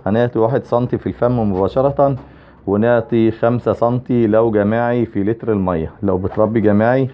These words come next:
خمسة سنتي في لتر المية، وسنتي لو فردي. آه، في الفم مباشرة يعني السنتي، والخمسة سنتي في المية، في لتر المية. لو هنعطي زي ما قل-، حقن،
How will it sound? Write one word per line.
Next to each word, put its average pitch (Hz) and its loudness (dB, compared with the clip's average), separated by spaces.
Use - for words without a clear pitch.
خمسة 101 -4
سنتي 104 -6
في - -8
لتر 107 -2
المية، 92 0
وسنتي 110 0
لو 107 2
فردي. 80 -4
آه، 107 6
في 107 -4
الفم 135 2
مباشرة 107 -2
يعني 113 -4
السنتي، 147 -2
والخمسة 120 0
سنتي 117 -2
في 110 -4
المية، 92 -4
في 101 -12
لتر 98 -6
المية. 85 -8
لو 127 4
هنعطي 139 0
زي 123 0
ما 120 0
قل-، 123 0
حقن، 170 0